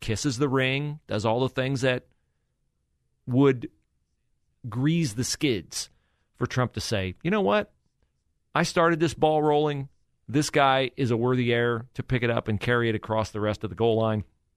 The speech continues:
And I don't need this headache. And for the good of the country, I'm gonna let him have it. I'm gonna leave it to him and to the deep roster of people that he has to outfit his cabinet." When you look at a Josh Hawley and a Ben Sasse and a Nikki Haley,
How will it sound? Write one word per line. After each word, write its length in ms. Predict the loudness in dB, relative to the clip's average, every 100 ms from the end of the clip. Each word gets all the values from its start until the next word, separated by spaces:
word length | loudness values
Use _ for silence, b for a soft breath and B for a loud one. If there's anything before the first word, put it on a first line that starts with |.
| _ _ _ -20 -8
And 420 | -4 -2 -2 -4 -6 _ _ _ -2
I 80 | 0
don't 140 | 2
need 180 | -2 -6
this 140 | -8
headache. 400 | -8 -4 -6 -8 -20 _ _ _ _ _ -6
And 100 | -2
for 80 | 0
the 60 | 2
good 180 | 2
of 40 | 2
the 60 |
country, 440 | 0 0 0 -4 -4 _ _ _ _ _ _ _ _ -4
I'm 120 | 0
gonna 120 | 2 4
let 200 | 4 4
him 160 | 4
have 200 | 2 0
it. 120 | -8 _ _ _ _ _ _ _ _
I'm 120 | -2
gonna 120 | 2 4
leave 200 | 4 2
it 80 |
to 100 | 2
him 360 | 2 0 -4 -10 -8
and 140 | -6 -2
to 100 | 0
the 100 | 0
deep 320 | 0 -2 2
roster 440 | 2 2 0 -2
of 120 | -2 0
people 260 | -2 0
that 100 | 0
he 80 | 2
has 220 | 2 0
to 80 | 0
outfit 340 | 0 0 0 -2
his 120 | -2
cabinet." 380 | 0 -2 -2 -8
When 100 | -6
you 80 | -6
look 140 | -2
at 80 | -2
a 60 |
Josh 340 | 0 0 0 0
Hawley 420 | 0 2 0 -4
and 80 | -6
a 40 |
Ben 240 | -2 -2 -2
Sasse 540 | 0 2 2 0 -6
and 80 | -10
a 60 |
Nikki 300 | -10 -8 -6
Haley, 560 | 0 4 4 2 -2